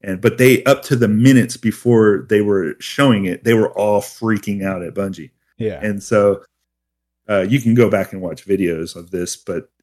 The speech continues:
Speaker 1: like, they go in depth and detail over what was going on behind the s-, curtain, if you will. But anyway, uh, Bungie's game, Halo, was supposed to be a part of that, and then it switched to Microsoft 'cause Microsoft bought 'em.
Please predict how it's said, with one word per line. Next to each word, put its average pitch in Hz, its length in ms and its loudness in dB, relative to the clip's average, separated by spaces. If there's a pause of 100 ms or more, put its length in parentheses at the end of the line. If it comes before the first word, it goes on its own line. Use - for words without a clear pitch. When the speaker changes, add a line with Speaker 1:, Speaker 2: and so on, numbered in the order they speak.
(200)
Speaker 1:
like, 95 180 -12
they 98 120 -2
go 110 200 2
in 95 140 -2
depth 92 300 -2
and 90 100 -14
detail 95 440 -8
over 90 220 -10
what 90 200 -6
was 90 160 -10
going 92 280 -12
on 92 160 -20
behind 92 360 -12
the 82 40 -20
s-, - 120 -20 (120)
curtain, 90 480 -6 (360)
if - 160 -20
you 92 60 -14
will. 92 260 -6 (260)
But 156 80 4
anyway, 127 300 4 (1080)
uh, 101 260 0 (1160)
Bungie's 156 680 0 (240)
game, 120 480 2
Halo, 98 720 0 (640)
was 120 180 0
supposed 117 320 2
to 113 80 -2
be 113 100 2
a 104 80 4
part 123 220 2
of 113 40 2
that, 101 140 4
and 113 120 4
then 135 80 6
it 120 100 2
switched - 340 2
to 117 60 -2
Microsoft 107 500 -2
'cause 98 140 -10
Microsoft 98 560 -8
bought 82 180 -10
'em. 78 120 -18